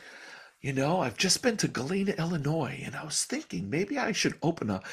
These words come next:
magic shop and do a magic show in Galena." And this was maybe two thousand eleven, early two thousand twelve. Um, I don't remember what year exactly, but Gabe <laughs> responded with,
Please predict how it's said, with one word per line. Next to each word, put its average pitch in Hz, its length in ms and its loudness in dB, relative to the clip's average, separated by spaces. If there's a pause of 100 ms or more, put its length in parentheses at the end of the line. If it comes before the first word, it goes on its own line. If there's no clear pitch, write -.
(240)
magic 185 420 4
shop - 480 0
and - 120 -8
do 135 140 0
a 160 40 2
magic 185 460 -2
show - 480 -4
in 117 120 -2
Galena." 226 600 -4 (520)
And 127 140 -2
this - 240 2
was - 440 -2 (120)
maybe 113 220 2
two - 180 -8
thousand 104 360 2
eleven, 90 680 -2
early 104 280 4
two 104 200 -2
thousand 90 420 -2
twelve. - 600 -8 (840)
Um, 92 560 0 (800)
I 131 80 4
don't 135 160 6
remember 110 320 4
what 92 300 2 (140)
year 107 200 4
exactly, 92 540 0
but - 340 -2
Gabe 151 480 10
<laughs> - 80 -14
responded 113 760 6
with, 98 340 6